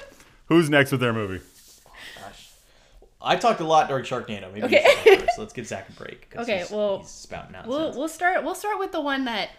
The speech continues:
Speaker 3: I didn't care for as much, but that I also watched while drunk.
Speaker 2: Yep.
Speaker 3: So
Speaker 1: Okay.
Speaker 3: that was probably a really bad decision,
Speaker 2: Mm-hmm.
Speaker 3: 'cause most of my notes don't make any sense.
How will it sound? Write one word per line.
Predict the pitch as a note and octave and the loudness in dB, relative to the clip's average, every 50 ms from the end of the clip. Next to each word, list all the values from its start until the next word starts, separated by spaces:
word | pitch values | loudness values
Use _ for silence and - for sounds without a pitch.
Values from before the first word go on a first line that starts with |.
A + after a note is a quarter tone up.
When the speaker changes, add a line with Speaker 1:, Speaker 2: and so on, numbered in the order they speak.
| _ - - | _ -8 -6
Speaker 3:
I | A#3 A3+ | -6 -4
didn't | A#3 A#3+ A#3 A3 A#3+ | -4 -6 -6 -8 -8
care | - G3+ G3+ A#3 | -4 -4 -4 -2
for | - C#4 C4 C4 | -4 -4 -4 -4
as | C4 C#4+ C#4 | -4 -6 -6
much, | D4 C#4+ D4 D4 - - - - - _ _ _ _ _ _ _ _ _ _ _ - _ | -6 -6 -6 -8 -10 -12 -18 -20 -20 _ _ _ _ _ _ _ _ _ _ _ -10 _
but | A3+ A#3 | -8 -4
that | A3+ A#3+ B3+ | -4 -2 -2
I | A#3+ A#3 | -2 -2
also | - - G#3+ A#3 A#3+ A#3+ - - B3 A#3 A3 | -2 -2 -2 -2 -2 -4 -4 -4 -4 -4 -4
watched | A3+ A3+ G#3+ G#3+ G#3+ - - - | -4 -2 -2 -2 -4 -6 -10 -12
while | A#3+ A3 G#3+ G3+ | -10 -8 -8 -8
drunk. | G3+ G3 - F3 E3+ C3+ F#2 C2 - - - - - - - - _ _ - | -10 -12 -16 -14 -14 -14 -14 -16 -18 -20 -20 -20 -20 -20 -20 -20 _ _ -20
Speaker 2:
Yep. | - - | -18 -16
Speaker 3:
So | - - - C4+ A3+ A3 A3 G#3+ G#3 G3+ | -14 -6 -4 -2 -2 0 0 -2 -2 -4
Speaker 1:
Okay. | - | -2
Speaker 3:
that | A3 A#3 B3 B3+ | 0 0 2 2
was | C4 C4 | 0 -2
probably | - C#4+ C4 B3 A#3+ A#3 A#3 A#3 | -4 -4 -4 -4 -2 -4 -6 -6
a | A3+ A3 | -6 -6
really | G#3 G#3+ G#3 G#3 G3+ G#3 G#3 G#3 - - _ | -6 -6 -6 -6 -8 -8 -10 -12 -16 -12 _
bad | - G3+ F#3+ F#3+ G#3 G#3 | -8 -6 -4 -4 -6 -6
decision, | G#3 A#3+ - - D4 D4 D#4 F4 F4 F4 F4+ F4+ F4+ | -8 -12 -10 -8 -8 -6 -6 -4 -4 -4 -4 -6 -8
Speaker 2:
Mm-hmm. | - - - | -14 -12 -10
Speaker 3:
'cause | A#3 A3+ A3 | -10 -10 -8
most | G#3+ G#3+ A3 A3+ A3 G#3 G3 G#3+ G#3 - - - | -6 -4 -4 -2 -2 -2 -4 -6 -6 -10 -10 -10
of | B3+ A#3+ A#3 | -10 -10 -8
my | A#3+ G#3+ G#3 | -10 -10 -8
notes | G3 G3+ F#3 E3+ - - - - | -8 -10 -10 -12 -12 -14 -16 -14
don't | - F3+ - - | -14 -14 -12 -12
make | - G3 F#3 F3+ | -14 -14 -12 -12
any | E3 D#3+ F3 | -12 -12 -12
sense. | F#3 - - G#2 D#2+ D#2 - - - - | -14 -14 -16 -16 -16 -16 -18 -18 -18 -18